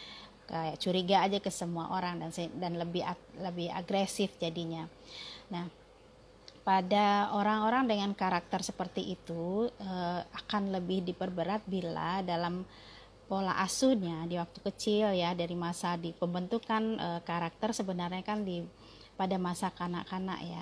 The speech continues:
di mana anak-anak kecil itu, anak-anak kita itu akan melihat apa yang, eh, ada di sekelilingnya dan itu terpatri, tertanam dalam pikirannya dan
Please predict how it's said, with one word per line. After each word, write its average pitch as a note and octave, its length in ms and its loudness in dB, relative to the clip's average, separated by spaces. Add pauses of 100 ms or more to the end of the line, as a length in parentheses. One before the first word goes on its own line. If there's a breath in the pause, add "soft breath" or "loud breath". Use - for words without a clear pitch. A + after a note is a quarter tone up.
di F3 80 -4
mana F3+ 400 -2 (480 loud breath)
anak-anak F3+ 640 -2
kecil F#3+ 400 0
itu, G#3+ 560 2
anak-anak F3+ 400 -2
kita F3+ 240 -4
itu G#3 160 -2
akan F#3+ 320 -2
melihat F#3 480 -2
apa G3+ 320 -2
yang, F3+ 400 -2
eh, E3+ 400 -6 (160)
ada G3 240 2
di G3 160 2
sekelilingnya F3+ 720 0
dan F3+ 160 -2
itu G#3+ 240 2
terpatri, E3+ 880 -4
tertanam F#3 480 -4
dalam E3+ 320 -6
pikirannya F3 800 -4
dan E3 100 -6